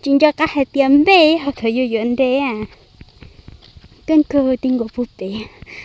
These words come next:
Chơi chỉ lấy lò liều. <laughs> Là cá chỗ nó khe. Cưng cừu. Tôi thấy rồi cho tôi xỉu chế. Tôi tay cho tôi to bé à thì nó chỉ, chỉ không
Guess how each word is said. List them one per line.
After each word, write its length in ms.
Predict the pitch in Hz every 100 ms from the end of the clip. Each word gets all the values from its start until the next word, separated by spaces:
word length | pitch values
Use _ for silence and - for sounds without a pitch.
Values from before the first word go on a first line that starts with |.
| -
Chơi 140 | 254 262
chỉ 140 | 233
lấy 180 | 226 208
lò 220 | 226 226
liều. 280 | 240 247 226 - - 381 480 - - 523 - - 640 508
<laughs> 140 | 302 294 _ - - - - - _ - - - - - - - - _ - _ - - - - - -
Là 160 | 220 214
cá 220 | - 262 _
chỗ 220 | - 220 220
nó 300 | 247 262 262
khe. 420 | - 285 262 262 262 269 - - _ - - - _ -
Cưng 240 | 294 269
cừu. 580 | - - 247 226 254 262 _ - - - - - - _ _ _ _
Tôi 120 | - 269
thấy 220 | 302 294
rồi 220 | 269 240
cho 120 | 269
tôi 160 | 269 285
xỉu 200 | - - _
chế. 340 | - 254 269 254 - _ _ _ _ - - -
Tôi 100 | -
tay 220 | 247 285 269
cho 140 | 285
tôi 200 | _ 277
to 240 | - 240 247
bé 60 | 269
à 160 | 247 208
thì 200 | - 202
nó 260 | 220 226 240
chỉ, 180 | - 202
chỉ 140 | 214
không 260 | 208 -